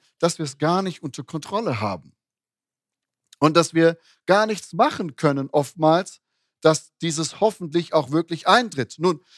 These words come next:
in manchen Dingen können wir es machen, dann, dann sind dann das Helikoptereltern, dann wird man manipulativ,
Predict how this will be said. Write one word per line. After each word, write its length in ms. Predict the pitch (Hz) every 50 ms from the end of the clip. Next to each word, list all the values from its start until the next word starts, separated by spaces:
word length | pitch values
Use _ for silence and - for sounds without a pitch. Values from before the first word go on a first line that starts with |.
| - _ _
in 120 | - 160 170
manchen 400 | 196 220 247 - - 208 190 160
Dingen 340 | 202 214 202 190 175 143
können 360 | - - 214 240 233 226 196 160
wir 140 | 160 151
es 220 | 139 120 - - _ _
machen, 640 | - 117 120 135 156 165 - - 214 220 233 - _ _ _ _ _ _ _
dann, 360 | - 147 151 151 147 143 -
dann 260 | 151 147 151 151 151 131
sind 220 | 127 165 170 147
dann 180 | 160 156 147 139
das 240 | 151 143 - -
Helikoptereltern, 1160 | - 147 143 143 - - 160 143 - - - 131 - 135 123 123 120 - - 123 117 113 117 113
dann 160 | 120 120 120
wird 160 | 139 - -
man 160 | 135 131 135
manipulativ, 1000 | 131 135 135 139 139 123 - 147 151 147 151 147 - - 135 123 123 123 - -